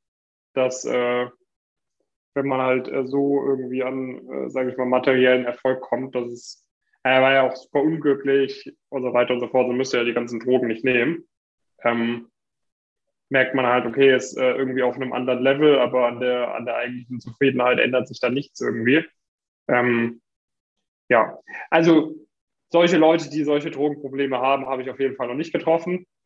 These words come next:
Ähm, und, äh, würde ich mal behaupten, sind heutzutage auch nicht mehr,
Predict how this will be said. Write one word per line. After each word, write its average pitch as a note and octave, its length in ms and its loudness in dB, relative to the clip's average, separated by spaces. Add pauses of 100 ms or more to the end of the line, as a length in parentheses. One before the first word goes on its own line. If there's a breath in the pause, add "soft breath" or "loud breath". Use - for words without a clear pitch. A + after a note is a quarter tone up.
(220)
Ähm, B2+ 440 0
und, B2+ 380 -2
äh, B2+ 280 4
würde C#3 180 6
ich - 80 -6
mal B2+ 160 2
behaupten, B2+ 460 2
sind A#2+ 120 -4
heutzutage A#2+ 600 -2
auch A#2 140 -6
nicht A#2 240 -10
mehr, A2+ 560 0